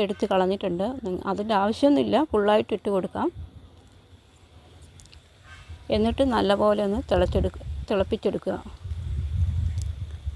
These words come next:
അപ്പോൾ അതിൻ്റെ കളർ ചേഞ്ച് വരുന്നത് കണ്ടോ? വീഡിയോയിൽ അത്ര കാണുന്നില്ലെങ്കിലും നമുക്ക് ശരിക്കും ഡയറക്റ്റ് നോക്കുമ്പോൾ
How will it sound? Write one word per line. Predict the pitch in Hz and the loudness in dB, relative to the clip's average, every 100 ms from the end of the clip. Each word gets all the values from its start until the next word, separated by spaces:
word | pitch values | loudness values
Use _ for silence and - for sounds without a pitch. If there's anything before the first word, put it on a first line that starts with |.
| - - - - - - | -4 -4 -4 -2 -2 0
അപ്പോൾ | - 214 | 2 2
അതിൻ്റെ | 214 220 220 | 2 2 4
കളർ | 202 214 233 | 6 6 4
ചേഞ്ച് | 226 208 208 233 233 - 220 | 2 2 2 2 0 -4 -2
വരുന്നത് | 196 208 208 | -2 0 0
കണ്ടോ? | 190 208 262 - - - - - - - - - - - - - 226 | 2 2 2 -2 -8 -6 -4 -4 -6 -12 -12 -10 -8 -8 -10 0 2
വീഡിയോയിൽ | 220 240 254 254 | 4 6 4 4
അത്ര | 254 247 | 2 2
കാണുന്നില്ലെങ്കിലും | 214 208 226 220 196 196 277 - - - - - - - - - 285 | 4 4 4 2 2 2 0 -2 -14 -20 -20 -20 -20 -20 -20 -8 -4
നമുക്ക് | 208 214 - | 0 2 4
ശരിക്കും | 208 208 262 - - - - - - 208 | 4 4 0 -2 -8 -20 -20 -20 -2 4
ഡയറക്റ്റ് | 214 240 - 247 | 4 4 -2 0
നോക്കുമ്പോൾ | 214 214 220 214 262 | 2 2 0 2 0